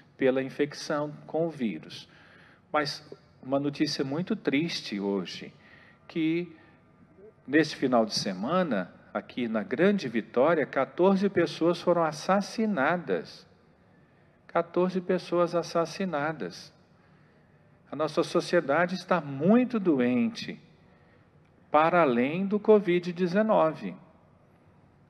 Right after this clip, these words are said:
E nós, então, imaginando que esse tempo seria um tempo de purificação,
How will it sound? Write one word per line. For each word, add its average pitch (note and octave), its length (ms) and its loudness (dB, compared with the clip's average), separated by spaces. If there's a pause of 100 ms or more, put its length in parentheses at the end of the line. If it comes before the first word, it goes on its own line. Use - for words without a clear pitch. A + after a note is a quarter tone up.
(120)
E B2+ 60 -2
nós, D3 280 4
então, D3+ 280 -2
imaginando C#3+ 680 0
que C#3 140 -4
esse C3+ 240 -2
tempo D3 320 -4
seria C#3 320 -2
um C3+ 40 -4
tempo C#3 280 -4
de B2+ 100 -12
purificação, C3 1120 -2